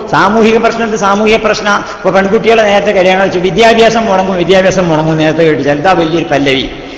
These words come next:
വിദ്യാഭ്യാസം എങ്ങനെ മുടങ്ങണത്? എന്നാ വലിയ, എന്നാ നിയമം കൊണ്ടുവരേണ്ടത് അതിനെതിരല്ലേ? പ-, ഒരു പെൺകുട്ടിയെ കെട്ടിച്ചിട്ട് ആ പെൺകുട്ടി കെട്ടിച്ചതിന്റെ പേരിൽ, കല്യാണത്തിന്റെ പേരിൽ അവളുടെ വിദ്യാഭ്യാസം മുടക്കുകയാണെങ്കിൽ അതിനെതിരെ നിയമം കൊണ്ടുവന്നാ പോരെ? വിദ്യാഭ്യാസം എന്തിനാ അവിടെ, ഏ, കല്യാണം എന്തിനാ തടയുന്നത്?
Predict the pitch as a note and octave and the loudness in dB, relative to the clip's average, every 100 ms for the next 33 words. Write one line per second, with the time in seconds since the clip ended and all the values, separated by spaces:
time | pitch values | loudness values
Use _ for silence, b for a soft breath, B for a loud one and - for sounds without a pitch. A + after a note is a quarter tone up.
0 | B F3+ F#3+ A3 A3 A3+ A3+ A3 A3 F#3 | B 0 4 4 4 2 0 -2 -2 0
1 | F#3+ G3 G3 G3+ F3 G3 A#3 G#3 G#3+ A#3+ | 0 0 2 0 0 0 2 2 4 4
2 | A#3+ A#3+ F#3 A3+ A3 A3+ A#3 A#3 A#3 A#3 | 2 0 0 0 0 0 0 0 0 2
3 | A3+ A3 A3+ A3 A3+ G3 C3 - - - | 2 2 2 4 2 2 0 -2 -8 -12
4 | - - - - - - B B B - | -14 -14 -16 -18 -18 -20 B B B -6
5 | C#3 D#3 G3 G3+ F#3+ G#3 A3 A3 B3 B3 | -2 2 4 4 4 4 4 4 4 2
6 | - D3+ F3+ A3+ - G3+ A#3 C4 - - | -2 -2 -2 0 -2 0 2 2 -2 -2
7 | E3 B3+ G#3+ G#3 A3 - A#3 A3+ F3+ F3 | 2 2 2 2 2 0 -2 -2 -2 -2
8 | G#3+ B3 B3 A3+ G#3 F3 D#3 E3+ G#3 A#3 | 0 2 2 4 2 2 2 2 2 2
9 | A3+ A3 G3+ G3 F#3 E3+ F#3+ G3 D#3+ C#3+ | 0 0 2 2 2 2 2 2 0 2
10 | A3+ A3+ A3+ A3+ G#3+ F3 F3 - G3+ G3 | 2 4 2 2 -2 0 0 0 0 0
11 | G3+ E3+ G#3 G#3 G3 F#3 F3+ F3+ F3+ E3+ | 0 0 2 0 0 0 0 0 -2 0
12 | E3+ D#3+ D3 G2+ - - - B B B | 0 0 0 -2 -8 -14 -16 B B B
13 | - D#3 D3 A3+ A#3 A#3 A#3 A#3+ A3+ A3+ | -2 -2 4 4 6 4 4 4 4 2
14 | A3+ G3 - F3 D#3+ D#3+ G3+ B3 B3+ A#3+ | 2 2 2 0 2 2 4 4 4 2
15 | A#3+ A#3 A#3 A3+ A#3 A#3 | 2 2 2 2 2 0